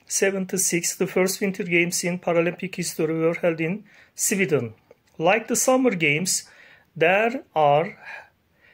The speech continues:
held every four years and include a Paralympic opening ceremony and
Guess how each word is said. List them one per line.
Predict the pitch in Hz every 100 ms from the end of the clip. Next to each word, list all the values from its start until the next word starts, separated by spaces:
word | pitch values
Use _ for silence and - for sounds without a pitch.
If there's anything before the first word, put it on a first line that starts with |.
| _
held | - - 160 165
every | - 185 190
four | 190 208 202
years | 190 160 165 -
and | 165 -
include | 196 185 196 180
a | 180
Paralympic | - 175 175 180 175 196 -
opening | 180 165 196 185
ceremony | 185 175 170 160 156
and | - 160 208